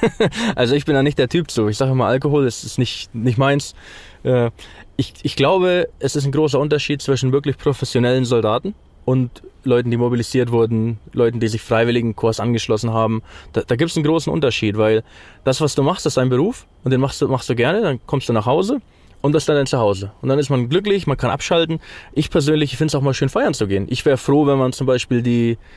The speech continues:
die Ausgangssperre aufheben würde, dass man auch mal in eine Disco gehen kann, weil es ist einfach ein schöner <laughs> Kontrast.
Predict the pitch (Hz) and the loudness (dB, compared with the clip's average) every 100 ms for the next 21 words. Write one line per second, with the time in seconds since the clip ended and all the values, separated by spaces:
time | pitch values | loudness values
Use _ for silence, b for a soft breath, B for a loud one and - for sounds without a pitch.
0 | B B B - 127 190 185 131 131 120 | B B B -2 0 2 0 0 2 2
1 | 107 - 113 110 110 139 131 - 113 120 | 2 0 0 2 4 2 0 -2 -2 0
2 | 135 131 180 - 185 104 98 101 101 98 | 0 0 -2 -2 0 0 -2 -4 -2 0
3 | 101 - - 123 151 131 135 - 165 156 | -2 -6 -10 -4 -2 0 0 2 0 0
4 | - 160 143 185 156 - | -2 -2 0 -2 -2 -4